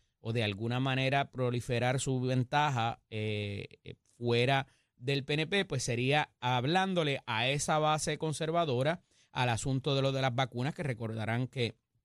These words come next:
él estuvo también, eh, muy a la cabeza de eso, eh, de que no fuese obligatorio. Él no se negaba, ¿verdad? Y, y lo ha, y lo ha aclarado, no se lega-, no se negaba que la persona que quisiese vacunarse, sino que se hiciera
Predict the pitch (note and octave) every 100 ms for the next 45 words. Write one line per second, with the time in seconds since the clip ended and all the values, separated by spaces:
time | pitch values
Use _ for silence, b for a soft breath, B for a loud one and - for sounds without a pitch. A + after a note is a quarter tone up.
0 | _ _ _ _ _ C3+ C3 A2 B2 B2
1 | A#2+ A#2 A2 A#2 A#2 A#2+ - A2+ G#2+ G#2+
2 | A#2 A#2+ A#2 A2 - B2 B2 G#2 G2 D3+
3 | D#3 b b b A#2+ G#2+ G#2 G2+ F#2+ F#2
4 | G2+ A2 C3+ D#3 - E3+ - D3+ C#3 B2
5 | D3+ C#3 A2+ C#3 C3 C#3 C3+ B2 C3 A2+
6 | G2+ G2 A2+ A#2+ G#2 G2 G2 F#2+ G2+ A2
7 | A2 G#2+ G2 F#2+ G2+ A2 A2+ A#2+ A#2 F#2+
8 | _ _ _ A2 G#2+ B2 A#2+ B2 C3 A#2
9 | C3 B2+ A#2+ B2 A#2+ A2+ A2 G#2 A#2 A#2
10 | A#2 A2 A#2 A2+ A#2 A2 B2 C#3 C3+ A2
11 | G#2 G2+ F#2+ G2+ A#2 A2+